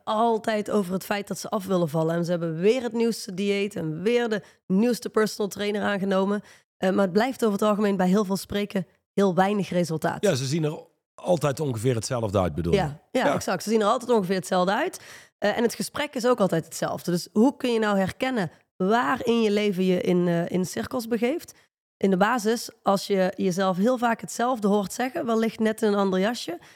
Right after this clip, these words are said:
Speaker 1: maar het resultaat onderaan de streep eigenlijk standaard hetzelfde blijft. Dan kun je wel zeggen, oké, daar is ergens sprake van cirkelgedrag.
Speaker 2: Ja,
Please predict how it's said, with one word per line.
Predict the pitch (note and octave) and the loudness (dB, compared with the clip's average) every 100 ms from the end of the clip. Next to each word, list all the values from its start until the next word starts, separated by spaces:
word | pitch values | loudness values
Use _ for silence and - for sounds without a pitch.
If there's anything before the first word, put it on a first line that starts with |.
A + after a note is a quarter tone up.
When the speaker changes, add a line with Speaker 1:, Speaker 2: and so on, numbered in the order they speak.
| _ _ | _ _
Speaker 1:
maar | G3+ G#3 | 0 2
het | F#3+ | 2
resultaat | G#3 G3 G3 A3+ A#3+ C4+ | 0 0 -2 0 -2 -2
onderaan | A#3+ C4 A#3+ | 0 0 0
de | A#3 | -2
streep | - A#3 A3+ | -2 -4 -2
eigenlijk | A3 G#3 | -2 -2
standaard | - G#3+ G3+ - | -2 -2 -2 -6
hetzelfde | - G#3 - D3+ | -4 -2 -2 -4
blijft. | C3 C3+ - - _ | -4 -8 -16 -20 _
Dan | - G#3+ | -4 -2
kun | G#3 A#3 | 0 2
je | A3 | 4
wel | G#3 G#3 | 4 2
zeggen, | G#3 G3+ G#3 | 0 -2 -2
oké, | G3 A3 E3 | -2 -2 0
daar | E3+ G3 G3+ - | 2 0 -2 -6
is | - G#3 - | -2 -2 -4
ergens | - B3 A#3 A3 | -6 -4 -2 -4
sprake | - G#3+ G#3 F#3+ | -4 -4 -4 -4
van | F3+ F3+ | -4 -4
cirkelgedrag. | - D#3+ - C#3 - | -4 -8 -8 -8 -2
Speaker 2:
Ja, | C4 A#2 | -2 -2